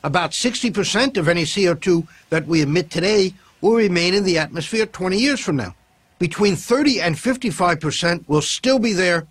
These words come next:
after a century. And between fifteen and thirty percent will remain after a thousand years. In other words, it takes centuries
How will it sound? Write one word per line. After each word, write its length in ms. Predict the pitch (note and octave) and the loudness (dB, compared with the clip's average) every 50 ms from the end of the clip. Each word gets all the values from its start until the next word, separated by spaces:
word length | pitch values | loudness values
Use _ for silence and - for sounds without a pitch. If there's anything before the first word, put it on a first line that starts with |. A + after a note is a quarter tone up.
| - | -6
after 360 | - D#3 D#3+ D#3 - F3 E3 | -2 -2 -2 -2 0 0 0
a 40 | D#3 | 0
century. 520 | C#3 - D#3+ D3+ C3+ - - A#2+ G#2 G#2 _ _ _ _ _ - | 0 -2 -2 -4 -4 -4 -4 -6 -8 -8 _ _ _ _ _ -8
And 140 | - E3+ F3 | -4 0 0
between 360 | F#3 D3+ - G#3 G#3+ G3+ E3+ | 0 0 0 -2 0 0 0
fifteen 500 | D3+ - B3+ C4+ - - - A#3+ G#3 F#3 | -2 0 0 0 0 0 -2 -2 -2 -2
and 220 | D#3 D#3 E3 D3+ | -2 -2 -2 -2
thirty 280 | D#3 - C4+ C#4+ C#4+ A#3+ | 0 -2 0 0 0 0
percent 500 | G3 G3 E3+ - - F#3 F3+ F3+ - _ _ _ _ _ - | -2 -2 -4 -2 0 -2 -2 -2 -4 _ _ _ _ _ 0
will 160 | D#3+ E3+ E3+ | 2 2 4
remain 480 | E3+ E3 D3+ D3+ D#3 D#3+ E3 D#3+ D#3+ | 4 4 2 2 2 2 2 0 -2
after 460 | D#3 - - D3+ D#3+ D#3 D#3 - E3 D3 | -4 -6 -4 -2 -2 -2 -2 -2 -4 -4
a 60 | - | -4
thousand 600 | - - - D3 B2+ C#3 D#3 E3+ D3 F#3+ G3 F#3+ | -6 -6 -6 -4 -2 0 -2 -2 -2 -2 -2 -2
years. 420 | G3 F#3+ D#3 - - - - - _ _ _ _ _ _ _ _ _ - | -2 -2 -4 -4 -8 -14 -16 -18 _ _ _ _ _ _ _ _ _ -6
In 120 | - F#3+ | -2 0
other 200 | A#3 C4 B3 A#3+ | 2 2 4 4
words, 240 | G3+ F#3+ F#3 D#3+ - - | 4 4 2 2 0 -6
it 160 | G3 - - | -8 -6 -4
takes 260 | - G#3 G3+ C#3+ - | -2 -2 -2 -2 -4
centuries 920 | - - - - A#3 A#3 C4+ B3+ C4 - F#3+ D#3+ C3 F#2+ F2 - - - | -6 -6 -4 -2 0 0 0 0 0 0 0 0 0 -2 -6 -10 -14 -16